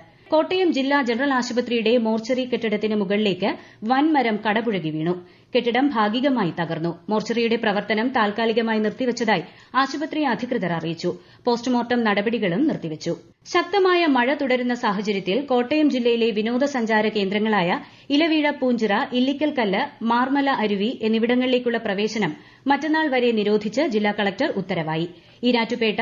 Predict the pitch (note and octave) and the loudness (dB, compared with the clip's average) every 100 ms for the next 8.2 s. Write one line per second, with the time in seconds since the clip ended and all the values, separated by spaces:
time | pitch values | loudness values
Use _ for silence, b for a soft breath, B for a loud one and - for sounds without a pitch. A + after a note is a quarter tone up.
0 | C4 A3+ G#3+ A3+ A#3 A#3+ A#3 F#3+ B3 F#3+ | 0 0 0 0 -2 -2 0 0 -2 0
1 | A3+ A#3 C#4 C4+ B3+ A3+ G3+ G#3 F#3+ C4+ | -2 -2 -2 0 0 0 0 -4 -2 0
2 | G#3+ A3 A#3 A3+ D#3+ F3 E3 E3 E3 E3+ | 0 0 -2 -4 -4 -4 -6 -6 -4 -6
3 | - B B B B3+ D#4+ E4+ E4+ C#4+ B3 | -6 B B B 0 2 2 0 0 0
4 | C4 D4 B3+ A3 C4+ C#4 A3+ A3 A#3+ A3+ | 0 0 -2 0 0 -2 -2 -2 -2 0
5 | F3+ D4+ B B C#4 D#4+ D#4+ D4 D4 B3 | 0 0 B B 0 2 2 2 0 0
6 | A#3+ C4+ C#4 A3 G#3 A#3+ A3 G#3+ G#3 G#3 | 0 -2 -2 -2 0 0 0 0 0 -2
7 | B3+ G3+ A3 G3 E3+ C#4+ G#3 F3 E3+ D#3 | -2 0 -2 -2 2 2 2 0 -4 -4
8 | D#3 | -4